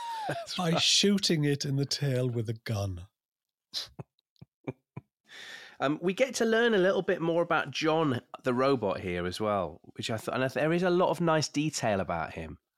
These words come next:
Speaker 1: He's sort of being spoken to over the intercom by one of the other, um, team. So they've sort of, like, made contact with each other. And, uh, it's, it's made clear to the person who's talking to John that he has to talk to him in a nice way,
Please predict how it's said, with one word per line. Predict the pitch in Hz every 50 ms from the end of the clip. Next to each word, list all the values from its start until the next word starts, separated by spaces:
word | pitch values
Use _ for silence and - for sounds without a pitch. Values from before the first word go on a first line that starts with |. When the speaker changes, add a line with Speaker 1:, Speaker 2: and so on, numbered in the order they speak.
| _ _ _
Speaker 1:
He's | - 147 139
sort | - 180 -
of | 160 -
being | 175 170 165 165
spoken | 151 - - - 160 147 151 147 - - 127 117 110
to | - - 98 90 90 85 - -
over | 113 117 113 104 107 101
the | 107 107 110
intercom | 113 110 - 107 - - 95 87 85 80
by | 87 87 87 87
one | 87 95 98 98
of | 98 92 92
the | 98 95 95
other, | 98 90 90 90 85 80 87 - _ _ _ _ - -
um, | 87 85 82 82 78 78 78 78 - _ _
team. | - - - 98 85 80 78 71 73 - _ _ _ _ _ _
So | - - 101
they've | 98 98 95 -
sort | - 127 120 -
of, | 104 107
like, | 104 98 107
made | 110 110 107 104 - -
contact | - - 117 113 107 - 104 - - -
with | - 85 -
each | 78 71 - - 80
other. | 76 73 76 73 - _ _ _ _ _ _ _ _ _ - - _ _ _ _ _ _ _ - -
And, | 104 107 107 107 107 104 104 98 - - _ _ _ _ _ _ _ _ _ -
uh, | 113 104 - -
it's, | 123 101 - - - - - -
it's | 127 113 - -
made | 131 131 135 135 131
clear | - - 143 139 135 131
to | - 123
the | 110 -
person | - - 123 117 110 - 110
who's | 104 -
talking | - - 123 120 117 - 101
to | - -
John | - - 90 87
that | 85 -
he | 101 101
has | 107 110 -
to | - -
talk | - - 113 - -
to | - 107
him | 95 92
in | 92 90
a | 92
nice | 95 98 95 90 90 - - -
way, | 80 80 78 73 - -